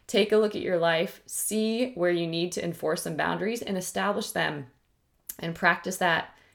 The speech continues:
daily until that's a clear boundary for you. And just watch how much freedom that you'll have. Use your no. Use your no. Just try it. Try it seven days straight.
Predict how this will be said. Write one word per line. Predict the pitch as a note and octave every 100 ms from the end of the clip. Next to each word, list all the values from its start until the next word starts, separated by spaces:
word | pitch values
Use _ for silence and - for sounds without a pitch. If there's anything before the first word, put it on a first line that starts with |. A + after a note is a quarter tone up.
| - E3
daily | F3 F3 E3+ D#3+ C#3+ C#3+ -
until | E3+ E3+ F#3+ F3 F3 D#3+ D#3 _ _ _
that's | E3 E3 -
a | E3+ D#3
clear | - - F3 F3
boundary | E3 D#3+ D#3 D3 D#3
for | -
you. | - - - - -
And | E3 E3
just | F3
watch | D#3 C#3+ E3+ D#3+ - -
how | D#3+
much | D#3 -
freedom | - E3 D3
that | D3+
you'll | E3+ D#3
have. | D3+ - - -
Use | F3+ A3+ A3+
your | B3
no. | C4 D4+ G#3 - - _ _
Use | E3 F3 F#3
your | F#3+
no. | E3 C3+
Just | C#3 E3+ -
try | D#3+ C3+
it. | - -
Try | - A#3+
it | -
seven | A3 G3 F#3+
days | F3+ F#3
straight. | - - -